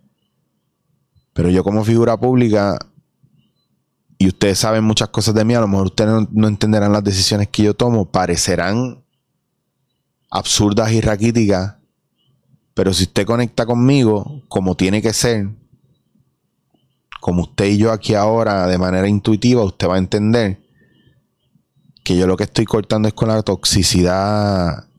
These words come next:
que arrastra mi ser a nivel familiar,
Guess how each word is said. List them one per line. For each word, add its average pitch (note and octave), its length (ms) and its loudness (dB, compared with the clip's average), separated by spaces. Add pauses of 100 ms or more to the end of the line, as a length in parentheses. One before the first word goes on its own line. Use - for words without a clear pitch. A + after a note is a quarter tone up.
(120)
que G2+ 120 -2
arrastra F#2 880 -4 (1500)
mi F#2 200 2
ser A2 440 -2
a F#2+ 100 -2
nivel F2+ 340 2
familiar, G2+ 640 0